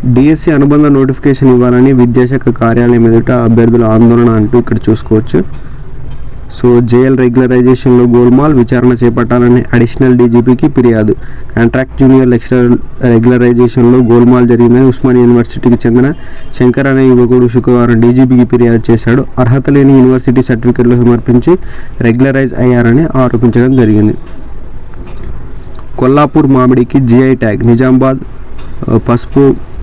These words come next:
బాలనగర్ సీతాఫలానికి కూడా రాష్ట్రంలో మరికొన్నిటికి సైతం రాష్ట్ర ప్రభుత్వానికి అధికారుల ప్రతిపాదనలు. So మనకు హైదరాబాద్ వచ్చేసి హలీం,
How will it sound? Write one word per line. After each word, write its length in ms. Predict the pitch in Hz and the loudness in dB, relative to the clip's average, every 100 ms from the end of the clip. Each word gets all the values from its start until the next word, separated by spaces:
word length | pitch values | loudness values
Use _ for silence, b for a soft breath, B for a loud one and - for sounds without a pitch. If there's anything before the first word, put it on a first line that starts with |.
| - | -2
బాలనగర్ 600 | 117 113 120 127 127 127 | 0 2 2 2 0 -2
సీతాఫలానికి 760 | - 127 131 117 123 123 120 120 | 0 -2 -2 -2 0 2 0 0
కూడా 280 | - 123 135 | 0 0 0
రాష్ట్రంలో 500 | 117 - 135 131 123 | -2 0 0 2 2
మరికొన్నిటికి 640 | 120 120 135 131 123 127 | 2 2 2 0 2 -2
సైతం 400 | 131 123 120 175 B B B - | 0 0 0 -4 B B B -4
రాష్ట్ర 260 | 113 120 135 | -4 -2 -2
ప్రభుత్వానికి 540 | 143 123 135 139 156 | 0 0 0 -2 0
అధికారుల 420 | 135 127 131 123 | 0 0 0 -2
ప్రతిపాదనలు. 640 | 143 131 120 120 113 110 101 - B B - | -2 -4 -2 -2 0 0 0 -4 B B -2
So 80 | 131 | 0
మనకు 320 | 127 127 127 | 0 0 -2
హైదరాబాద్ 600 | 120 120 127 135 139 135 | 0 0 0 0 0 0
వచ్చేసి 400 | 127 135 123 139 | 0 -2 0 0
హలీం, 440 | 107 117 131 147 | 2 2 2 0